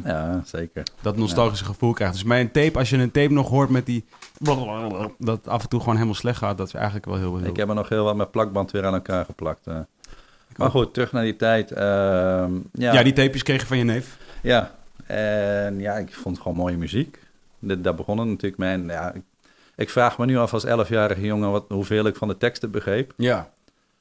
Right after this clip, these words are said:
Speaker 1: Ja, het is natuurlijk alleen al een hele eigen slang, ook al zou je Engels spreken. Ehm, ja, die heb ik grijs gedraaid en er kwamen er steeds meer tapes bij en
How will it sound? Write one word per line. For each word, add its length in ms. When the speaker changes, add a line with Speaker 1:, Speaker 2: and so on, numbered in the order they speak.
Speaker 1:
Ja, 380
het 180
is 120
natuurlijk 220
alleen 260
al 140
een 80
hele 160
eigen 260
slang, 380
ook 160
al 120
zou 240
je 60
Engels 260
spreken. 480
Ehm, 1040
ja, 220
die 80
heb 100
ik 80
grijs 260
gedraaid 440
en 100
er 60
kwamen 220
er 60
steeds 240
meer 140
tapes 300
bij 320
en 260